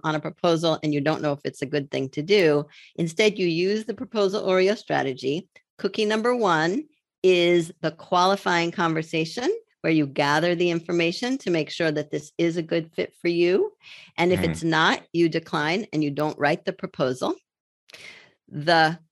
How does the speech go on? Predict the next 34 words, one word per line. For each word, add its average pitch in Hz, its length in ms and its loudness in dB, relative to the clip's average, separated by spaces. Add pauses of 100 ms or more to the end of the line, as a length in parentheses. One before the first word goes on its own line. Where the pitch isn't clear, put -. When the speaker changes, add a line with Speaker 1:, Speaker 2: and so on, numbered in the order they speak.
(340)
Speaker 1:
cream 233 440 0 (100)
in 185 160 2
the 180 60 0
middle 175 600 0 (120)
is 202 340 2
the 185 100 -2
proposal, 185 720 -4
the - 160 -4
actual 160 400 -4
document 180 840 -2 (240)
that 151 240 0
you 170 180 2
write 165 340 0 (220)
based 226 420 0
on 208 440 0
the 175 100 -4
information 185 440 -4
that 170 140 -4
you 165 80 0
gathered 160 640 0
in 175 500 -2
cookie 180 260 -2
number 151 320 -2
one, 156 480 -2
the 160 80 -6
qualifying 151 720 -2
conversation. 147 800 -4 (640)
And 170 160 2
the 170 80 0
Speaker 2:
Right. 180 80 -8
Speaker 1:
key 466 380 -4
to 202 200 2
it 170 220 0 (100)
is 185 400 2